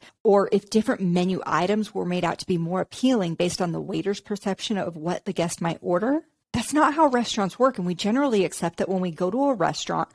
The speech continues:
that whether we like the items or not, or the ingredients in 'em, or the prices, or how long it's gonna take for the item to come out, that we want complete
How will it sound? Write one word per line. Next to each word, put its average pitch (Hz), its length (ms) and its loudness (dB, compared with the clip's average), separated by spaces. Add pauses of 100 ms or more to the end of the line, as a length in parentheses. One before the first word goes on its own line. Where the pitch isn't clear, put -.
(300)
that - 120 -4
whether 214 260 4
we 180 140 -2
like 175 320 0
the - 160 0
items 214 340 0
or 220 100 0
not, 165 360 -4
or 185 160 0
the 202 100 2
ingredients 175 560 0
in 180 120 -2
'em, 180 180 -4
or 185 80 0
the 196 60 -4
prices, 185 580 -2
or 170 120 0
how 196 200 2
long 226 200 4
it's 220 120 0
gonna 214 160 2
take 208 180 -2
for 214 100 -2
the 202 100 4
item 196 180 2
to 214 80 -2
come 220 160 2
out, 165 220 0 (320)
that 196 180 6 (260)
we 220 200 2
want 240 440 2
complete 214 460 -2